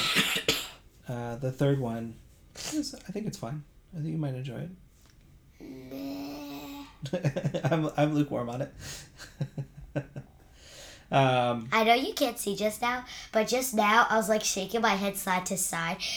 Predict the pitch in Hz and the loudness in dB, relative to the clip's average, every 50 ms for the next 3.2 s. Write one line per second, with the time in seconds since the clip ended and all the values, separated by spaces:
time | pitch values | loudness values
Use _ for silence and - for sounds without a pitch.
0 | - - - 240 233 196 175 214 196 180 202 196 190 208 190 180 185 185 180 175 | -6 2 4 6 6 6 4 2 2 2 0 0 2 2 2 0 0 -2 -2 -2
1 | 165 175 165 175 175 180 - - 196 202 208 208 202 196 185 - 180 170 - - | -4 -4 -4 -4 -6 -6 -6 -4 -4 -2 -2 -2 -2 -2 -4 -4 -4 -6 -6 -10
2 | - - - - - - - - 359 339 339 330 330 330 330 330 330 320 311 311 | -16 -20 -20 -20 -20 -20 -20 -10 -8 -8 -6 -6 -6 -4 -4 -2 0 0 2 2
3 | 311 302 302 | 0 0 -2